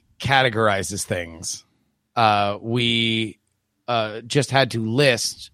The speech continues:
ourselves as spoken word. That was the first thing, is C D Baby says, "Okay, well, what kind of genre are you?" And it's country, rap, rock and roll.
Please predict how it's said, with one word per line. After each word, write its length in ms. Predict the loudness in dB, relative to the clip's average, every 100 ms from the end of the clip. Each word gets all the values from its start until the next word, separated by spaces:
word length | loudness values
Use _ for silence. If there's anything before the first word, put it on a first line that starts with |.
| 0
ourselves 640 | 0 2 4 4 0 -2
as 200 | -2 -2
spoken 580 | -4 2 2 2 -2 0
word. 380 | 0 -2 -8 _
That 140 | 0 0
was 160 | -2
the 80 | -2
first 280 | 2 2 2
thing, 180 | 0 0
is 120 | -4 -14 -20 -4
C 160 | 2
D 80 | 2
Baby 240 | 4 2 0
says, 180 | 0
"Okay, 220 | 2 2 2
well, 180 | 2
what 140 | 0 2
kind 160 | 0
of 60 | 0
genre 360 | 2 2 0 -4
are 120 | -8
you?" 160 | -14
And 80 | -18
it's 120 | -20 -20 -20 _ _
country, 600 | 0 0 0 -4 -2 -4 -4
rap, 600 | 0 4 4 2 -2 -16 -20 _
rock 340 | 0 2 4 0
and 100 | -2
roll. 420 | -2 -2 -2